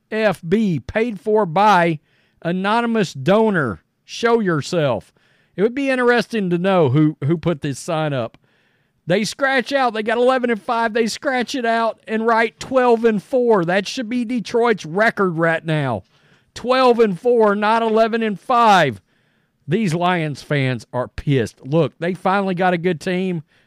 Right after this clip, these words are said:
and they know this is a pretty good team. And they're like, "Really? We're getting hosed? Now we're getting hosed. Is that what's going on here?" Uh, and there, of course, is the touchdown. There's referee Brad Allen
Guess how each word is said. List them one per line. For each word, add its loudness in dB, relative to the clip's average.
and -4
they 0
know 2
this 2
is -4
a -2
pretty -2
good 0
team. -2
And -2
they're 2
like, 0
"Really? 2
We're -2
getting 0
hosed? 0
Now 0
we're 0
getting 0
hosed. 0
Is -4
that 0
what's -2
going 0
on -2
here?" -2
Uh, 2
and -4
there, 0
of -12
course, -2
is -4
the -12
touchdown. -2
There's 4
referee -4
Brad 2
Allen 2